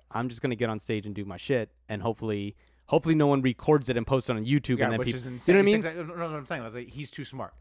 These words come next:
Speaker 1: I don't
Speaker 2: He
Speaker 1: think
Speaker 2: knows
Speaker 1: he,
Speaker 2: whatever he says is gonna get out.
Speaker 1: I don't, I
Speaker 2: He
Speaker 1: don't
Speaker 2: knows whatever he says is gonna
Speaker 1: But
Speaker 2: get
Speaker 1: how
Speaker 2: out.
Speaker 1: do you know until you do it?
Speaker 2: What do you mean? He,
Speaker 1: He's
Speaker 2: he
Speaker 1: been, he's been out, he's been gone for this long.
Speaker 2: I know, but he's not,
Speaker 1: And
Speaker 2: it's
Speaker 1: then
Speaker 2: not
Speaker 1: he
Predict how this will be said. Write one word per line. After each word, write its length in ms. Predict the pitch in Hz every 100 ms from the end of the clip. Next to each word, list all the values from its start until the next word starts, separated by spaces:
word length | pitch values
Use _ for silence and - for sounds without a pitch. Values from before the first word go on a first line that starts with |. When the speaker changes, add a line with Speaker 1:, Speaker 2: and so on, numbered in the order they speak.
| - -
Speaker 1:
I 60 | -
don't 160 | 143 170
Speaker 2:
He 40 |
Speaker 1:
think 40 |
Speaker 2:
knows 200 | 175 196
Speaker 1:
he, 40 | 151
Speaker 2:
whatever 240 | 160 156
he 60 | 147
says 220 | 147 123
is 60 | 104
gonna 160 | 110
get 140 | 101 92
out. 60 |
Speaker 1:
I 20 | 156
don't, 260 | 170 160 -
I 60 |
Speaker 2:
He 60 | 147
Speaker 1:
don't 160 | 156
Speaker 2:
knows 280 | 135 156 135
whatever 320 | 127 127 123
he 40 | 113
says 260 | - 98
is 40 | 90
gonna 80 | 90
Speaker 1:
But 100 | 202
Speaker 2:
get 40 | 180
Speaker 1:
how 80 |
Speaker 2:
out. 20 | 208
Speaker 1:
do 60 |
you 100 | 220
know 160 | 214 202
until 200 | 180 175
you 100 | 151
do 180 | 117 120
it? 120 | - - - - - _ _ - - - _ -
Speaker 2:
What 120 | 113
do 60 |
you 60 | 120
mean? 160 | 156 -
He, 160 | 92 101
Speaker 1:
He's 180 | 104 190
Speaker 2:
he 20 | 156
Speaker 1:
been, 180 | 202
he's 200 | 175 190
been 200 | 165 175 156
out, 260 | 131 156 147
he's 160 | 147
been 200 | 139 147
gone 260 | 120 143 202
for 100 | -
this 200 | - -
long. 180 | 117 95
Speaker 2:
I 40 | 107
know, 120 | 127
but 120 | 107
he's 140 | 107
not, 160 | 120 120
Speaker 1:
And 120 | 160
Speaker 2:
it's 100 | 180
Speaker 1:
then 80 | 170
Speaker 2:
not 60 |
Speaker 1:
he 60 | 143